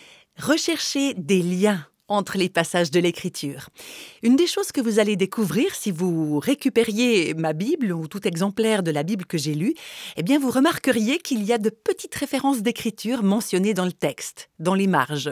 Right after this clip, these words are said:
entre les lignes. La Bible que j'utilise en ce moment a de très petites marges et donc j'ai dû écrire tout petit. Mais quoi que je sois en train de lire, je me demande toujours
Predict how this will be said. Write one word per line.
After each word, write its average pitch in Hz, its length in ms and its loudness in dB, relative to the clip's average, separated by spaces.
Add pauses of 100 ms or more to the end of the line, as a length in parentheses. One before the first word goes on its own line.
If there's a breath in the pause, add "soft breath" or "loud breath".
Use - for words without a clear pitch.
(120)
entre 165 280 -6
les 180 120 4
lignes. 175 340 2 (640 loud breath)
La 170 180 2
Bible 247 260 -2
que 214 120 0
j'utilise 202 420 -2
en 190 80 0
ce - 120 -8
moment 190 360 2
a 175 140 4
de 180 100 0
très - 420 -4
petites 247 380 -2
marges 170 460 0
et 175 100 -2
donc 185 340 -2
j'ai 151 200 -2
dû 151 160 -4
écrire 196 400 -4
tout 277 140 -2
petit. - 420 -8 (760 loud breath)
Mais 214 200 4
quoi 349 220 -2
que 247 80 -6
je 240 60 -2
sois 233 200 -2
en - 20 0
train 202 180 -4
de 151 80 -4
lire, 240 220 -2
je 208 120 0
me 208 120 2
demande 208 300 0
toujours 175 420 -6